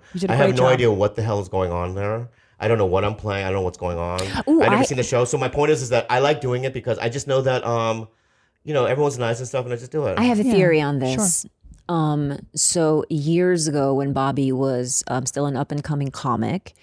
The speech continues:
Speaker 3: he was on set with Kim Cattrall, who
Speaker 2: You're gonna bring this up.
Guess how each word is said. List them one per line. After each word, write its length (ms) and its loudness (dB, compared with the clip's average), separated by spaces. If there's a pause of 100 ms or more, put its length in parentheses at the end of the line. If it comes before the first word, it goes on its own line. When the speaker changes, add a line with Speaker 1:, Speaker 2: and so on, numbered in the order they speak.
(280)
Speaker 3:
he 240 0
was 600 0
on 200 0
set 400 -2
with 140 -6
Kim 220 -2
Cattrall, 760 -2
who 320 0
Speaker 2:
You're 80 2
gonna 140 0
bring 120 -4
this 160 -10
up. 120 -20